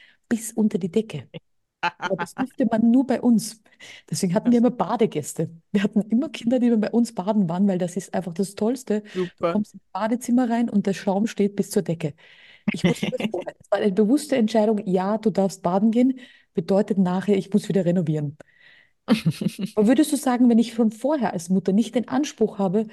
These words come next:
Speaker 1: Kekse backen ist jetzt nur schön ausstechen und aufs Backblech legen, sondern es wird hier jetzt gleich Sau sein, das ist eine bewusste Entscheidung, oder? Die ich denn, die, wo ich das Familienleben gleich leichter machen kann, weil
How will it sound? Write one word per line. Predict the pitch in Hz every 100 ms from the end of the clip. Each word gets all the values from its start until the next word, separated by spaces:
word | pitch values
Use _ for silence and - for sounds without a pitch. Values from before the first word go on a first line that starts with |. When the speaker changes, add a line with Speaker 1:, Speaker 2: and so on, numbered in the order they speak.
| - - - _
Speaker 1:
Kekse | - 240 -
backen | 208 233 233
ist | 226 226 226
jetzt | 220 -
nur | 233 262
schön | - 240 240
ausstechen | - 254 - - 214 226
und | 226 208
aufs | 185
Backblech | - - - 196
legen, | 196 196 202 247 - - _
sondern | - 208 220 - -
es | 180 -
wird | 233 247
hier | - 226
jetzt | 202 208 -
gleich | 196 190 -
Sau | 175 175
sein, | 185 185 226 247 - _ _ _ 277
das | - 285
ist | 381 -
eine | -
bewusste | 269 277 285 311
Entscheidung, | 302 311 160 156
oder? | - 233
Die | 226
ich | 220
denn, | 240 226
die, | 226 233
wo | 208
ich | 240
das | 240 220
Familienleben | 233 269 294 285 285
gleich | 254 233
leichter | 220 208 220
machen | 254 269 285
kann, | 302 294
weil | 277 269